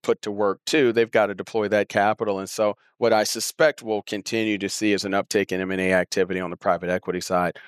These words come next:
which translates to our business as well. And so those two are really the catalyst for what I think will be a great rest of the year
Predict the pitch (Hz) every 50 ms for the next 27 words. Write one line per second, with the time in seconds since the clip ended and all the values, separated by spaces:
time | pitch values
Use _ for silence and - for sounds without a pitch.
0 | - - - 117 110 - - 127 120 110 101 - 98 95 90 - - - 95 71
1 | 87 92 90 90 95 95 90 - - 80 80 - 78 76 - 87 90 92 92 87
2 | 87 87 90 - - - 90 92 90 - _ _ _ _ _ _ - 123 127 127
3 | 120 - - - 127 120 110 107 - - _ - - 117 104 92 85 104 120 127
4 | 127 127 123 113 104 98 - 117 107 104 101 101 101 - - 107 101 101 98 98
5 | 92 - 104 98 - - 98 92 98 95 95 92 87 - 98 98 95 90 - -
6 | 101 98 - - - 101 95 95 92 95 95 95 92 92 90 87